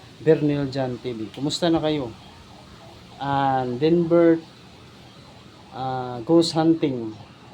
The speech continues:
at saka siya L G. Hi, kumusta niyo lahat sa inyong pag-vlog?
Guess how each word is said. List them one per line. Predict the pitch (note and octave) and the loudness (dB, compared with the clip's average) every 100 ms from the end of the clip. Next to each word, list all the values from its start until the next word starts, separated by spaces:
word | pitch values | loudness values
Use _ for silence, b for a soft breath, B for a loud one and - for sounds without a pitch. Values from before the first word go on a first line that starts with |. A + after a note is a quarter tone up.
| - | -16
at | C3 C#3 | -14 -10
saka | B2+ C3 C3 C3 C3 B2+ B2 - - | -6 -4 -2 -2 -2 -4 -8 -12 -20
siya | - - C3 B2+ B2 A#2+ C3 | -20 -14 -8 -6 -6 -8 -2
L | D#3+ D3 | 0 0
G. | A#2 G#2+ F#2+ - - - - - - - - - - - | -4 -12 -14 -20 -20 -20 -20 -20 -20 -20 -20 -20 -20 -6
Hi, | D3 D3 | -4 -4
kumusta | C3+ C3+ C3+ D#3 | -4 -6 -4 -6
niyo | C3+ C3 | -6 -6
lahat | B2 A#2+ - - | -8 -10 -12 -20
sa | - B2 | -12 -8
inyong | B2 A#2 | -8 -6
pag-vlog? | A#2+ A2+ A#2 A2 A2+ G2 | -8 -10 -10 -10 -10 -12